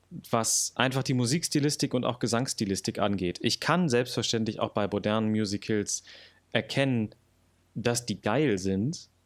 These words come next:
Und f-, bei solchen Stücken wie, wie Hamilton jetzt kann ich natürlich auch erkennen, was für ein musikalisches Meisterwerk das ist. Aber wenn es um die reine Stilistik der Musik und vor allem des Gesangs geht, gefall-,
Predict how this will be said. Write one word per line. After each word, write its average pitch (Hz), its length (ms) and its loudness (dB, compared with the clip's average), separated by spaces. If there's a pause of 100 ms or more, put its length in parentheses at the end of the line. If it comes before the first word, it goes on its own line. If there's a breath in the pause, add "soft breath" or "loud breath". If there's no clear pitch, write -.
Und 104 600 2
f-, - 240 -10 (340)
bei 107 300 4
solchen 101 340 0
Stücken 110 340 0
wie, 101 280 0
wie 95 180 0
Hamilton 110 320 0
jetzt 104 220 0
kann 104 140 0
ich 101 120 -4
natürlich 101 460 -2
auch 98 180 0
erkennen, 104 680 -2
was 107 240 0
für 110 160 0
ein 107 100 2
musikalisches 101 640 -2
Meisterwerk 101 500 0
das - 180 -4
ist. 147 360 -2 (760 loud breath)
Aber 120 280 2
wenn 127 100 4
es 123 140 0
um 135 100 2
die 123 120 2
reine 160 460 2
Stilistik 151 640 0
der 139 100 4
Musik 127 320 0
und 123 180 0
vor - 140 0
allem 156 200 4
des 156 160 0
Gesangs 135 440 -2
geht, 160 500 0
gefall-, 143 640 2